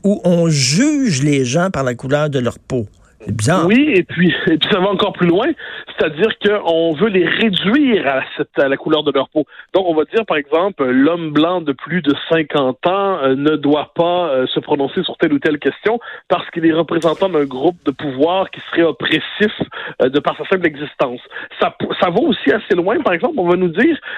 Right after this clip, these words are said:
Speaker 2: euh, on va condamner les lois sur la laïcité au nom, justement, du, euh, de la lutte anticoloniale.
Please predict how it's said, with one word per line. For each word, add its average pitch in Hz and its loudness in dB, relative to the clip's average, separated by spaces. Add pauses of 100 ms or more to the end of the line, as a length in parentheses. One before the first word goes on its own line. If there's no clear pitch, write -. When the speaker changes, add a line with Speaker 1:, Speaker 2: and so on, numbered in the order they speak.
(160)
Speaker 2:
euh, 170 2
on 170 0
va 180 0
condamner 202 0
les 190 2
lois 175 2
sur 160 -4
la 151 2
laïcité 151 0 (320)
au 226 2
nom, 214 -2
justement, 165 -2
du, 165 0
euh, 131 0
de 139 0
la 143 2
lutte 170 -2 (100)
anticoloniale. 143 0